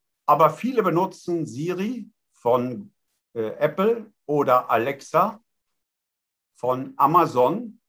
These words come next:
Die Software dahinter ist L S T M, Long Short Term Memory, von Professor Schmidhuber an der Technischen Universität München entwickelt, auf mehr als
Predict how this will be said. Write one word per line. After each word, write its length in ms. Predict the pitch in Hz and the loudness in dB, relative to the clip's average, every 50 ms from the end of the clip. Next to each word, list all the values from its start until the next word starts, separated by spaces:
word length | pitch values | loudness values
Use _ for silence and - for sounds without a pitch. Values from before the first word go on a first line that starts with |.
| _ _ _ _ _ _ _ - | _ _ _ _ _ _ _ -10
Die 100 | 151 147 | -10 -10
Software 640 | 151 - - 226 254 - - - - - 156 143 | -10 -2 2 2 2 2 -2 -6 -2 0 2 2
dahinter 640 | 135 127 117 123 131 135 135 - 170 180 202 208 - - | 2 0 0 -2 -4 -6 -6 -4 -2 -2 -2 -4 -6 -10
ist 360 | 147 131 131 - - _ _ _ - | -10 -10 -10 -14 -18 _ _ _ -4
L 420 | 135 139 156 185 196 202 208 - - _ | 0 0 2 0 0 -4 -8 -12 -12 _
S 460 | - 147 156 165 160 - - - _ _ | -2 -2 -2 -2 -4 -8 -20 -20 _ _
T 260 | - 139 139 139 - | -6 -6 -6 -4 0
M, 500 | 131 123 147 208 254 254 233 208 - _ _ _ _ _ | 0 0 2 0 -2 -4 -8 -12 -16 _ _ _ _ _
Long 680 | - 110 113 120 127 143 143 151 190 240 240 233 226 | -8 -4 -4 0 0 2 2 2 0 0 -2 -4 -6
Short 720 | 208 - - - - - - 165 165 175 175 170 175 - - _ _ - | -8 -12 -16 -18 -12 -6 -4 -2 -2 -2 -4 -6 -8 -14 -20 _ _ -8
Term 480 | - 143 143 135 139 143 131 120 - _ _ | -2 2 2 2 2 0 -4 -8 -16 _ _
Memory, 680 | - - 185 226 214 170 120 117 117 131 185 214 - - _ _ _ _ _ _ _ | -4 -2 0 2 2 2 2 2 0 0 -2 -4 -6 -12 _ _ _ _ _ _ _
von 140 | 151 160 | -4 -4
Professor 480 | 156 156 151 147 - 170 185 - 165 160 | -2 -4 -6 -4 -4 -4 -4 -4 -4 -6
Schmidhuber 840 | 156 - - 170 185 - - 143 165 175 170 165 165 160 165 165 - - | -4 -4 -4 -4 -4 -4 -6 -6 -6 -2 2 2 4 4 2 0 -4 -6
an 200 | 131 131 139 135 | -6 -4 -2 0
der 220 | 127 123 123 - | 0 0 0 -2
Technischen 520 | - 139 147 143 - 151 147 - - 139 | -8 -12 -12 -10 -8 -8 -8 -8 -10 -14
Universität 880 | - - 131 127 117 107 110 107 107 110 107 - - 113 120 123 123 - _ - | -12 -10 -8 -6 -4 -4 -4 -4 -6 -8 -10 -8 -6 -6 -4 -4 -6 -10 _ -4
München 400 | 123 156 208 208 - 165 156 151 | -2 0 0 0 -2 -4 -4 -4
entwickelt, 640 | 131 117 110 135 127 131 175 202 226 233 - - _ _ _ _ _ _ _ _ _ _ _ _ _ - | -4 -4 -4 -6 -4 -2 0 0 0 0 -2 -8 _ _ _ _ _ _ _ _ _ _ _ _ _ 2
auf 320 | 151 185 - - - - | 4 4 4 2 -4 -8
mehr 560 | - 175 180 185 196 220 226 226 214 - - | -6 -2 0 2 4 4 4 4 2 0 -2
als 560 | 156 160 165 160 - - - - - - _ | -2 -2 -2 -2 -6 -16 -20 -20 -20 -20 _